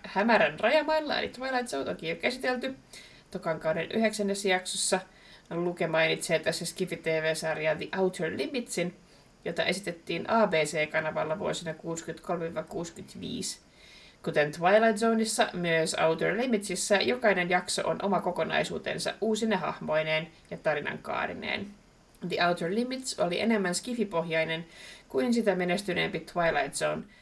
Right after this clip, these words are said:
joka sisälsi myös fantasiaa ja yliluonnollisia ilmiöitä. The Outer Limitsistä tehtiin reboot vuonna yhdeksänkymmentäviisi, ja sitä esitettiin vuoteen kaksituhattakaksi asti. Mä arvostan ihan hirveästi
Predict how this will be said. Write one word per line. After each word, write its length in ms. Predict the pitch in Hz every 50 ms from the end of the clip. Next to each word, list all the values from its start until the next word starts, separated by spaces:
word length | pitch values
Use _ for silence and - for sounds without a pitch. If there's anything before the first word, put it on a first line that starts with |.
| - - _
joka 220 | - 165 - 165 175
sisälsi 380 | 170 170 190 175 165 165 170
myös 240 | 165 165 185 175 -
fantasiaa 540 | - 208 202 202 - 165 165 170 156 156 156
ja 140 | 151 151 -
yliluonnollisia 680 | - 170 165 - 156 160 160 156 147 156 165 - 180 147
ilmiöitä. 580 | - 135 - - - - - - - - - - - - - - _ _ _ - - - - - - - - - - _ - 180
The 180 | - - 208
Outer 260 | 240 277 302 311 294 277
Limitsistä 420 | 277 254 240 202 202 185 175 185
tehtiin 520 | 175 185 175 - - - 190 180 180 180
reboot 460 | 202 240 220 196 180 175 170 170 175 180
vuonna 280 | 165 165 165 165 170
yhdeksänkymmentäviisi, 600 | - - 185 175 170 190 226 233 226 233 233 - - - - - - - - - -
ja 140 | - - 170
sitä 140 | 185 190 202
esitettiin 680 | - 190 190 185 185 175 180 - - 185 185 165 -
vuoteen 480 | 139 139 139 135 135 143 139 139 139 135
kaksituhattakaksi 1120 | - - 165 170 - - 196 175 175 196 202 - - 208 208 247 240 - - - 320 - 392 427 440
asti. 460 | - - - - - - - - - - - - - -
Mä 140 | 185 208
arvostan 560 | 208 - 202 202 - 185 190 - - 175 - -
ihan 180 | 160 151 151
hirveästi 560 | 190 285 339 330 311 311 311 320 339 320 -